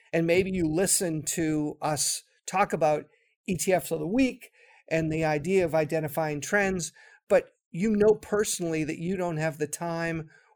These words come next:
or the diligence to stick to that, and you have a high correlation in your portfolio to the S and P five hundred, take the short-term losses that you may have.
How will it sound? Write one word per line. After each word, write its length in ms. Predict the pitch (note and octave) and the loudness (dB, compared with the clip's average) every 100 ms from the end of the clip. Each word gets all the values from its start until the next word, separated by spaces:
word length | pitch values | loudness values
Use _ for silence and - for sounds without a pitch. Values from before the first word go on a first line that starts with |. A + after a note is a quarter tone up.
| - | 0
or 100 | A#3+ | 2
the 120 | G#3+ | 2
diligence 640 | - D#3 A3 A3 G#3+ - | -2 0 0 0 -4 -4
to 100 | - | -6
stick 380 | D#3 - F#3 F3+ | -4 -4 -4 -2
to 100 | G#3+ | -2
that, 300 | G#3 A3+ A#3 _ _ _ _ _ _ - | 0 -2 -6 _ _ _ _ _ _ 6
and 180 | G#3+ | 6
you 120 | A3+ G3+ | 8 4
have 120 | E3 | 2
a 80 | C#3 | -4
high 460 | - F#3 F#3 F#3 | -4 -2 0 -2
correlation 720 | F3 G3 E3 D3+ E3 F3+ A3+ G3 | -2 0 2 2 2 2 -2 -2
in 60 | |
your 120 | D#3+ | -2
portfolio 760 | D3+ D#3 C3+ E3 E3 F#3+ G3+ G3+ | -2 -2 0 2 2 2 0 -2
to 180 | G3 F3+ | -4 -4
the 140 | D3+ | -2
S 160 | D#3 D#3 | -2 -2
and 100 | E3 | -6
P 140 | E3+ | -6
five 260 | D#3 D#3+ D3+ | 0 0 0
hundred, 380 | F3 F3+ A3 A3 _ _ _ _ _ _ | -6 -4 -6 -8 _ _ _ _ _ _
take 360 | - A3 A3+ | 4 4 4
the 80 | - | -2
short-term 540 | C#4+ A#3+ A3 - A3+ F3+ | 0 4 2 2 0 2
losses 480 | D#3+ E3 D#3 E3 | 2 2 0 -2
that 140 | C#3+ C#3+ | -4 -4
you 100 | D3 | -4
may 220 | D#3+ E3 | -2 -2
have. 480 | E3 C#3 C3+ C#3+ | -2 -2 -4 -8